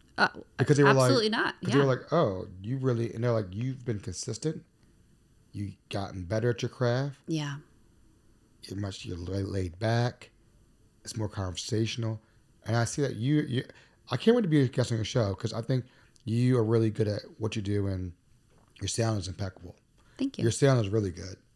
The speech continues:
Speaker 1: Thank you.
Speaker 2: I was gonna ask you that secret, but we're, but I'm looking, look, I'm plugging. So
Speaker 1: <laughs>
Speaker 2: what about you? About, what about your other business? What, do you have a website for that too, or do you have anything? Go ahead, you didn't plug that though.
Speaker 1: Sure, I do. It's called Monkey Fist
Speaker 2: See?
Speaker 1: Company. Thank
Speaker 2: Okay.
Speaker 1: you.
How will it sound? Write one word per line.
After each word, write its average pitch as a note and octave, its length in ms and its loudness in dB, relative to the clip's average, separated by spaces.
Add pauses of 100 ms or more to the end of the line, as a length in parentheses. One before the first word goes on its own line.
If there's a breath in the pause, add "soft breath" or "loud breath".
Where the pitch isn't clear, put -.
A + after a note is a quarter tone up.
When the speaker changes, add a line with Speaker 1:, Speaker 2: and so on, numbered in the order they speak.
Speaker 1:
Thank G#3+ 280 -10
you. - 40 -18 (220)
Speaker 2:
I A#2 60 -2
was A2 120 0
gonna G#2+ 140 0
ask G2+ 160 -4
you G2 60 -10
that F2+ 160 -6
secret, F#2+ 260 -6
but G2 60 -4
we're, G#2+ 260 0
but G#2+ 220 -10
I'm A2+ 100 -2
looking, D#3+ 160 8
look, D#3 100 6
I'm C3 400 0
plugging. A#2+ 360 6
So B2+ 320 6 (140)
Speaker 1:
<laughs> B3+ 300 6
Speaker 2:
what - 140 12
about F#3 480 8
you? D#3+ 280 0
About, D#3 300 6
what F3 120 6
about D#3 440 2
your C3+ 160 2
other C3+ 140 4
business? G#2+ 340 2
What, B2+ 160 2
do B2+ 80 0
you B2 60 6
have A#2 80 4
a A2 60 0
website A#2+ 340 0
for A#2 100 -2
that B2 220 2
too, D#3 260 4
or A#2 240 4
do A#2 80 0
you A#2 140 4
have A2+ 180 2
anything? A2+ 220 -2
Go E3 100 2
ahead, B2+ 200 4
you B2 80 2
didn't C3 120 2
plug B2+ 160 4
that C#3+ 160 4
though. - 80 0
Speaker 1:
Sure, B3+ 380 4
I A3 160 4
do. A#3+ 180 2
It's G3+ 220 -2
called A3 220 4
Monkey G#3 400 2
Fist G#3 380 -4
Speaker 2:
See? G#2 120 -2
Speaker 1:
Company. E3+ 800 2
Thank E3+ 200 0
Speaker 2:
Okay. D3+ 340 0
Speaker 1:
you. E3 360 -2